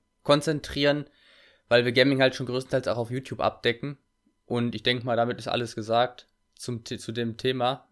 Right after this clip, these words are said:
äh, was mit den Gaming-Podcasts so insgesamt ist. Klar, kommt mal ab und an, wie du schon gesagt hast. Aber wie gesagt, wir wollen halt mal ein bisschen in andere Wege gehen.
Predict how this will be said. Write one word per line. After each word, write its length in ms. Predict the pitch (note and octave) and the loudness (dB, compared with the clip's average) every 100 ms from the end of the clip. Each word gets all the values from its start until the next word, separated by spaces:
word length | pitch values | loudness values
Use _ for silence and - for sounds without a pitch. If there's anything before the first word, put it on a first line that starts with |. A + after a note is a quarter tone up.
| - | -4
äh, 300 | A2+ A#2 A2+ | 0 2 0
was 640 | G#2 G#2 G#2+ G#2+ B2 - | -6 -14 -8 2 2 2
mit 120 | B2 A2+ | -8 -6
den 100 | A2+ | -2
Gaming-Podcasts 760 | B2 A#2+ A2+ A#2 - A#2 A2+ | -2 -2 -4 -6 -2 -4 -4
so 300 | - A#2 G#2 _ _ | -8 -6 -8 _ _
insgesamt 540 | B2+ A#2 A#2 A2 G#2+ - | -10 -8 -4 -2 -4 -8
ist. 180 | G#2 - | -12 0
Klar, 220 | C#3 D3 | 4 4
kommt 220 | F3 F3 | 4 0
mal 80 | D#3+ | -2
ab 160 | - | -2
und 100 | D#3 | -4
an, 160 | B2 C#3 | -6 -6
wie 60 | C3 | -10
du 80 | B2+ | -12
schon 160 | C3 | -10
gesagt 320 | B2 B2+ C3 | -6 -6 -4
hast. 200 | B2+ B2 - - - - - _ _ - | -6 -8 -14 -18 -20 -20 -20 _ _ 4
Aber 340 | B2+ C3+ B2+ | 10 10 8
wie 380 | B2 A#2+ B2 B2 | 0 -10 -6 -4
gesagt, 300 | B2 A#2+ A#2+ | 2 2 2
wir 100 | A#2 | 0
wollen 200 | A#2+ B2 | 0 2
halt 180 | A#2 A2+ | 0 0
mal 80 | A2+ | -2
ein 80 | |
bisschen 300 | A2 A2+ A2+ | -2 -4 -4
in 220 | G#2+ G#2+ - | -4 -4 -2
andere 380 | A#2 A#2 A2 | -2 0 -2
Wege 200 | G#2 G2+ | -6 -8
gehen. 260 | G2 - A2 | -12 -16 -18